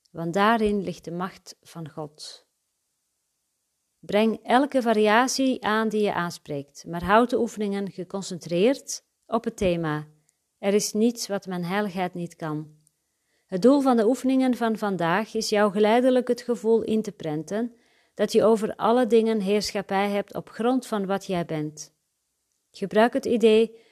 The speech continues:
in de veelvuldige korte oefeningen in zijn oorspronkelijke vorm,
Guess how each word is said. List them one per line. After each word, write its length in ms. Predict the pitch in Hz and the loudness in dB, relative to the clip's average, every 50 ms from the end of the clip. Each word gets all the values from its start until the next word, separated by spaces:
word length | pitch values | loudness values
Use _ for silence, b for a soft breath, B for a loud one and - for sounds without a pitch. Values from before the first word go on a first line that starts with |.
| b b | b b
in 140 | b 190 196 | b -4 -4
de 120 | 190 185 165 | -2 -2 2
veelvuldige 840 | 180 233 262 285 294 247 214 247 254 254 247 254 233 233 240 233 | 4 6 6 6 4 2 2 2 2 4 4 2 0 0 -2 -4
korte 360 | 240 - 226 233 226 - 220 - | -2 -4 -4 -4 -2 -4 -4 -4
oefeningen 600 | 214 185 - 208 202 196 190 190 185 185 - - | -4 -4 -4 -6 -6 -4 -4 -4 -4 -6 -6 -6
in 160 | 185 190 185 | -6 -6 -2
zijn 280 | 190 196 185 175 - | 0 -2 -2 -2 -2
oorspronkelijke 800 | - 165 165 160 - - - 226 254 262 247 254 233 208 220 196 | -4 -4 -4 -4 -6 -6 -2 0 0 0 2 0 -2 -2 -2 -6
vorm, 380 | 175 156 170 165 165 160 170 160 | -6 -4 -4 -2 -2 -4 -4 -8